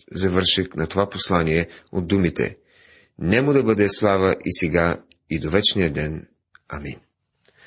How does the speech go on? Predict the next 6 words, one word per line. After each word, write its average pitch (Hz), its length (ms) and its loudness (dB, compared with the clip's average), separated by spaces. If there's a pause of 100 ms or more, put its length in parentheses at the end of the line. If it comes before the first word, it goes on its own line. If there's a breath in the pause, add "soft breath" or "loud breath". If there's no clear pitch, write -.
(300 soft breath)
Уважаеми 85 380 0
приятели, 123 440 0
завършихме 104 760 0 (600 loud breath)
тази 92 240 0
трета 117 260 0
глава 147 380 2